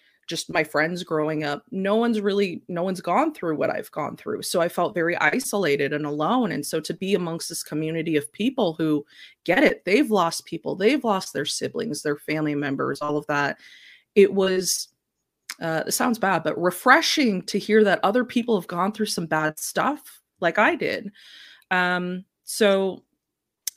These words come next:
I mean, in this last year, I became really active recover-, with Recovery Advocacy Project. Um, I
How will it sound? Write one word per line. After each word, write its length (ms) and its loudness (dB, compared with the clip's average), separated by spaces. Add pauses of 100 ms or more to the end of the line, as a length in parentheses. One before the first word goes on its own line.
I 40 -2
mean, 180 0
in 80 0
this 200 -4
last 340 4
year, 260 0
I 60 -2
became 300 -6
really 220 0
active 440 0
recover-, 540 -4
with 240 -2
Recovery 420 -2
Advocacy 560 2
Project. 840 0 (520)
Um, 520 0 (100)
I 280 0